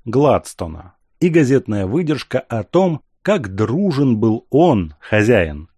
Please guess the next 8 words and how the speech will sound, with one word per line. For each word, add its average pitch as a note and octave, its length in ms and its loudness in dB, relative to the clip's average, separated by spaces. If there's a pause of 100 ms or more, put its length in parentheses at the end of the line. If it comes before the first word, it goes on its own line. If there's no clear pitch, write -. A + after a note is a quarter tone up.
(120)
с A2 100 -8
Гладстоном. F2 840 -2 (640)
Фолли G3 380 0
сказывала, D3+ 720 0
что D#3 240 -2
он G3+ 120 0
женился D3+ 680 0
на C3+ 200 -2